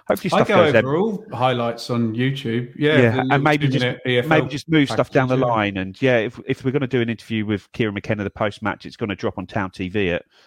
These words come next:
Speaker 1: six o'clock on a Saturday, and it might not drop on YouTube till six o'clock on the Monday. But it's just, I think you still need to get that content to as many places as possible. But I say these are all teething issues, so it'd be interesting to see there. But it'd just be nice to have some,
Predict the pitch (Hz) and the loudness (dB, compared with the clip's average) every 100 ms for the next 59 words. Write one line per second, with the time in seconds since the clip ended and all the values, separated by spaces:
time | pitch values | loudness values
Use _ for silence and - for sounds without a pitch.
0 | - - - - 104 - 87 - 104 87 | -8 -6 -6 -6 -8 -8 -6 -4 -4 -4
1 | 78 98 98 101 110 85 87 107 92 101 | -2 -2 -4 -4 -6 -6 -6 -6 -4 -4
2 | 92 87 _ - - _ - 110 98 - | -6 -8 _ -20 -20 _ -4 -4 -4 -4
3 | 95 - 107 95 90 - 123 - 107 - | -6 -4 -2 -2 -4 -6 -8 -6 -10 -8
4 | 92 98 104 78 71 78 - - 139 - | -4 -2 -2 -4 -6 -4 -8 -8 -10 -10
5 | - - 147 110 - 127 113 110 107 95 | -14 -14 -12 -12 -8 -4 -4 -4 -4 -6
6 | - - _ 127 104 - - 104 98 82 | -10 -20 _ -2 -2 -4 -8 -6 -8 -8
7 | 98 98 95 - 95 92 - 87 - 90 | -8 -6 -6 -4 -4 -4 -8 -16 -14 -18
8 | - - 73 - 82 - _ _ _ 98 | -18 -16 -14 -6 -6 -6 _ _ _ -12
9 | - 95 92 85 82 - 90 82 82 82 | -6 -4 -4 -6 -12 -8 -6 -6 -6 -10
10 | - 80 - 78 - 80 - - - - | -10 -12 -8 -8 -6 -8 -8 -10 -10 -8
11 | 87 85 82 85 107 - - 110 101 101 | -4 -2 -2 -4 -6 -6 -4 -2 -2 -2
12 | - 92 - 98 87 | -4 -6 -4 -4 -4